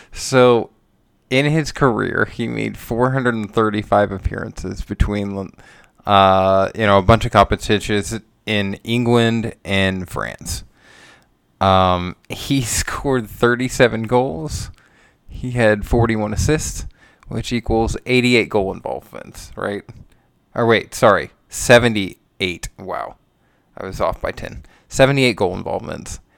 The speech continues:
He had a hundred and seventeen yellow cards. Uh, four,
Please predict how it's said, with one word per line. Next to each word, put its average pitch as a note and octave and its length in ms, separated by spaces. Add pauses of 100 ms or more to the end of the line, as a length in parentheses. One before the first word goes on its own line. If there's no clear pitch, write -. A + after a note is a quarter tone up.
(120)
He C3+ 220
had A2+ 420 (300)
a G2 120
hundred A2+ 600
and G2+ 160
seventeen G#2 720
yellow A#2 340
cards. A2 720 (3000)
Uh, G#2 320
four, C#3 880